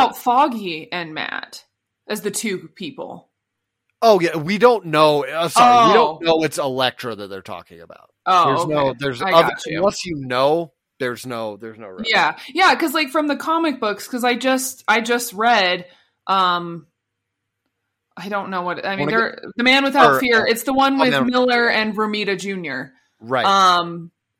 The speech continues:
Speaker 1: just, like, a really
Speaker 2: Yep.
Speaker 1: nice, like,
Speaker 2: Yep.
Speaker 1: snapshot story.
Speaker 2: That's
Speaker 1: But
Speaker 2: it.
Speaker 1: yeah, like, that whole
Speaker 2: That's it.
Speaker 1: thing with, with them going to college together and, like, Foggy is just like, "Ugh,
Speaker 2: Convertible
Speaker 1: Elektra."
Speaker 2: rides in the winter.
Speaker 1: Yeah, he's just like,
Speaker 2: <laughs>
Speaker 1: "Ugh, Elektra again. This
Speaker 2: Right,
Speaker 1: girl
Speaker 2: yeah.
Speaker 1: again."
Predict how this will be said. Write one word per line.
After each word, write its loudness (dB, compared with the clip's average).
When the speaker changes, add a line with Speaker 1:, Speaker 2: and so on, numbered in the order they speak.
Speaker 1:
just, -4
like, 0
a -4
really -2
Speaker 2:
Yep. -8
Speaker 1:
nice, 0
like, -2
Speaker 2:
Yep. -4
Speaker 1:
snapshot -2
story. -6
Speaker 2:
That's -4
Speaker 1:
But 0
Speaker 2:
it. -2
Speaker 1:
yeah, 4
like, -4
that 4
whole -4
Speaker 2:
That's -10
it. -2
Speaker 1:
thing -6
with, -10
with -8
them -4
going -6
to -14
college 0
together -2
and, -4
like, -8
Foggy -2
is -6
just -8
like, -8
"Ugh, 2
Speaker 2:
Convertible 4
Speaker 1:
Elektra." 8
Speaker 2:
rides 2
in -6
the -2
winter. -2
Speaker 1:
Yeah, 4
he's 0
just 4
like, 0
Speaker 2:
<laughs> -2
Speaker 1:
"Ugh, 4
Elektra 2
again. 0
This 0
Speaker 2:
Right, -6
Speaker 1:
girl 4
Speaker 2:
yeah. -6
Speaker 1:
again." -4